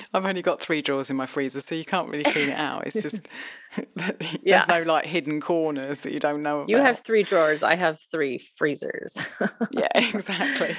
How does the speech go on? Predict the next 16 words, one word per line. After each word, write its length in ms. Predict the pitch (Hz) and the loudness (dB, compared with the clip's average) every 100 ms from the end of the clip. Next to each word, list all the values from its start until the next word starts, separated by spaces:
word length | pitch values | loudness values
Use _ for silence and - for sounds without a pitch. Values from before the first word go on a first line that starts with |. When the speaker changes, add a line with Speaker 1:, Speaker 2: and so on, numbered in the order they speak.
| 160 | 2
Speaker 2:
Not 180 | 220 208 | 6 6
Speaker 1:
There's 40 | |
a 20 | |
big 80 | 170 | 6
Speaker 2:
counting, 300 | 233 226 208 | 4 6 4
Speaker 1:
difference 320 | 208 175 160 | 4 2 -2
between 200 | 175 208 202 | 0 4 4
Speaker 2:
not 100 | - | 2
Speaker 1:
us. 60 | |
Speaker 2:
counting 380 | 214 202 196 180 | 2 2 2 -2
the 80 | 165 | 0
ones 360 | 156 147 143 - | 0 0 -2 -2
on 220 | 147 143 | -2 0
the 80 | 143 | 2
fridge 320 | 254 180 - | 2 2 -2
freezers. 500 | - - - - | -6 -6 -8 -8